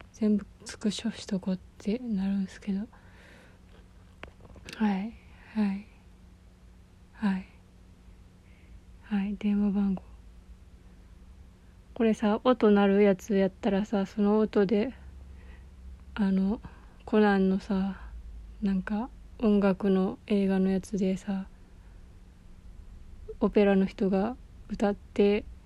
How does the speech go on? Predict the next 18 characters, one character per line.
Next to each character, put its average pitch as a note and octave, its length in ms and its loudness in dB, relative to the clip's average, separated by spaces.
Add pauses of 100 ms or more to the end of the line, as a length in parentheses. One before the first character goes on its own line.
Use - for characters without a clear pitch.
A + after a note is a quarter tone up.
(920)
そ G#3+ 80 0
の、 F#3+ 340 2
特 F#3+ 300 -4
定 G3 200 2
す G#3+ 140 -2
る G3 80 2
み F#3+ 100 2
た A3 140 -2
い G#3+ 80 2
な、 G3+ 260 -2 (180)
よ G3+ 120 4
く G3+ 360 -2
テ G3 120 -2
レ F#3+ 100 2
ビ F3+ 80 -8
番 F#3+ 200 2
組 F3+ 200 -2
で F3 220 -6